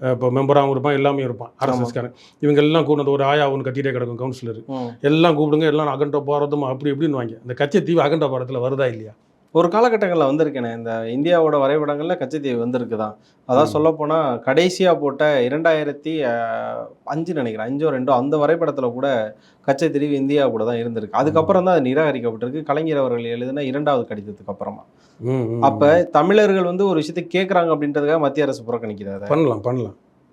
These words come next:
Speaker 1: பண்ணலாம். இப்ப ராஜீவ்காந்தி கொலை, எல்லாத்தையும் பார்த்தீங்கன்னா, இப்ப சோனியா காந்தி இருக்கிறாங்க, ராகுல் காந்தி இருக்கிறாங்கன்னா, இப்ப நம்மளே சொல்றோம், "ராஜீவ் காந்தி கொலை வழக்குல வந்து இவ்வளவு சிக்கல் இருக்கு,
Speaker 2: ஆமா.
Speaker 1: சுப்பிரமணிய சாமி ஏன் விசாரிக்கல, அதை விசாரிக்கலன்னு." ஆனா, சோனியா காந்தியுமே வந்து இந்த மூணு பேருக்கும் தூக்குன்னு சொன்னப்ப மகிழ்ச்சியா இருந்தாங்க.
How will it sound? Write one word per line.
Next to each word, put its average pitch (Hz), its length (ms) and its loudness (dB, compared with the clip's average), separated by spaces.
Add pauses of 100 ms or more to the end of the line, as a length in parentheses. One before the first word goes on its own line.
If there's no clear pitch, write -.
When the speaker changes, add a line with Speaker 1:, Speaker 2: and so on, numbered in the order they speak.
(420)
Speaker 1:
பண்ணலாம். 123 260 -2
இப்ப 110 140 -2
ராஜீவ்காந்தி 127 600 0
கொலை, 131 480 2 (420)
எல்லாத்தையும் 151 640 4
பார்த்தீங்கன்னா, 131 480 0
இப்ப 139 480 0 (300)
சோனியா 147 240 2
காந்தி 135 220 -2
இருக்கிறாங்க, 139 380 4
ராகுல் 139 240 2
காந்தி 131 200 -2
இருக்கிறாங்கன்னா, 123 500 -4
இப்ப 123 140 -8
நம்மளே 160 260 4
சொல்றோம், 151 380 0 (300)
"ராஜீவ் 147 280 0
காந்தி 139 180 0
கொலை 143 220 4
வழக்குல 139 280 4
வந்து 143 160 -2
இவ்வளவு 139 220 -2
சிக்கல் 135 240 -2
இருக்கு, 135 180 -2
Speaker 2:
ஆமா. 127 40 -2
Speaker 1:
சுப்பிரமணிய 139 460 2
சாமி 135 300 -6
ஏன் 135 200 -6
விசாரிக்கல, 127 500 -2 (340)
அதை 135 200 4
விசாரிக்கலன்னு." 127 640 -2
ஆனா, 156 360 0
சோனியா 160 280 0
காந்தியுமே 151 440 0
வந்து 139 220 0
இந்த 143 160 0
மூணு 143 220 2
பேருக்கும் 156 340 0
தூக்குன்னு 156 340 -2
சொன்னப்ப 139 360 -4
மகிழ்ச்சியா 139 360 -2
இருந்தாங்க. 127 340 -8